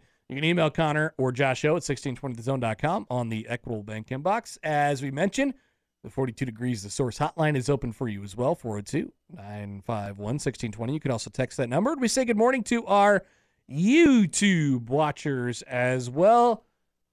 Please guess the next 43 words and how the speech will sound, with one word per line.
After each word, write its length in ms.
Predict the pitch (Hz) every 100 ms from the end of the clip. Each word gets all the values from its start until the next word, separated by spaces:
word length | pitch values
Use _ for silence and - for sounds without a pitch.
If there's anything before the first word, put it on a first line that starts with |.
| _ _
Uh, 380 | 151 160 160 156
you 80 | 160
can 120 | 175
also 180 | 208 180
find 220 | 165 175
that 120 | 165
stream 320 | 143 - 196 170
conveniently 540 | 143 131 160 143 123
located 640 | 123 180 - 110 107 104 -
at 360 | 151 101 110 -
sixteen 680 | - - 143 - - 139 127
twenty 440 | - 139 127 104 101
the 260 | 117 110
zone 460 | 101 135 101 90 95 107
dot 440 | 107 92 95 92 -
com. 260 | 131 107 - -
We'll 80 | 110
come 180 | 156 139
back. 320 | 160 - _ _ _ -
Uh, 140 | 160
Jacob 280 | 151 214 175
Dill 180 | 214 214
will 120 | 180
join 180 | 190 185
us 160 | 165
here 120 | - 180
in 60 |
about 220 | 175 160
fifteen 380 | - 165 170 151
minutes. 500 | 151 180 - - -
We 260 | 120 143 143
will, 340 | 135 131 123
uh, 260 | 123 120 113
jump 300 | 110 143 143
into 240 | 127 - 120
a 40 |
couple 280 | - 131 123
of 140 | 110
the 40 | -
thoughts 260 | 131 123
from 400 | - 120 113 104 _ _ _ _ _ -
last 520 | 107 120 135 131 -
night, 320 | 127 143 190